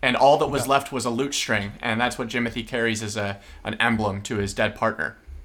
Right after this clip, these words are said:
Speaker 1: Jimothy then later discovered that Matthew's soul was being held captive by an ancient god of Ravnica, uh, and that if he, you know, filled in X Y Z, he could free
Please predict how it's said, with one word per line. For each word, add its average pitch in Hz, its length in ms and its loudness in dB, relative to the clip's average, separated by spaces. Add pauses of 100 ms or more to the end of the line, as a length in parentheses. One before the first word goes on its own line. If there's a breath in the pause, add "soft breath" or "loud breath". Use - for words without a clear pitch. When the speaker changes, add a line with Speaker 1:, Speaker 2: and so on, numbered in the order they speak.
(960 loud breath)
Speaker 1:
Jimothy 220 340 6
then 202 200 6
later 165 260 6
discovered 135 720 4 (240 loud breath)
that 120 220 4
Matthew's 143 400 2
soul 135 240 4
was 123 160 4
being 123 240 0
held 135 340 2
captive 117 720 0 (200)
by 110 320 6
an 113 220 0
ancient 131 520 2
god 113 340 8
of 104 120 -2
Ravnica, 101 720 -2 (520 soft breath)
uh, 104 380 8
and 120 220 2
that 117 200 6
if 120 140 0
he, 131 500 4
you 135 220 2
know, 107 180 4
filled 139 320 2
in 127 300 0 (160)
X 131 200 0
Y 127 200 6
Z, 139 340 4
he 127 160 -2
could 117 220 -2
free 113 540 2